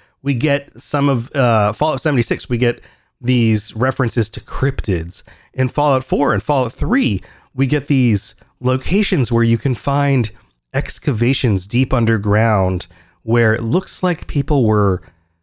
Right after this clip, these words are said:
looking for or digging up or worshiping maybe some sort of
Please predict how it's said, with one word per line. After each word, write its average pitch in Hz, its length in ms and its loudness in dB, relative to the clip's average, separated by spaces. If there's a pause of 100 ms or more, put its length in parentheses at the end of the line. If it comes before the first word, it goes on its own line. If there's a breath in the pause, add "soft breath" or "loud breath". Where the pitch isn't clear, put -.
(1040)
looking 131 460 0
for 165 580 2
or 104 160 0
digging 131 420 2
up 131 240 0
or 107 200 2
worshiping 107 800 2
maybe 156 460 2
some 135 320 -4
sort 120 300 0
of 98 240 0